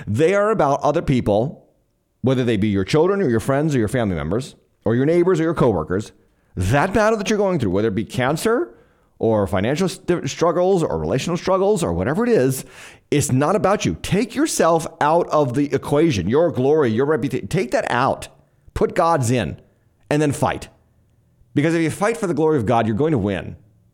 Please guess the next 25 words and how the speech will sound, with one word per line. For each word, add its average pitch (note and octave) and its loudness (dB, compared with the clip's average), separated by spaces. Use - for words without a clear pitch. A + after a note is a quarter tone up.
Even F#3+ 0
if D3+ -2
you C#3+ 2
lose, B2+ 2
you're G2+ -2
going G#2 -2
to G2 -2
win A#2 -2
because A#2 0
you A#2+ 0
can A2 -2
die E3+ 0
for D3+ 0
the C3+ 2
glory A2+ 0
of G#2 -2
God. D#2+ -4
You C3 0
can C3 0
suffer F3 -2
for C#3+ -2
the C3+ 2
glory C3 2
of G#2+ -2
God. D2+ -2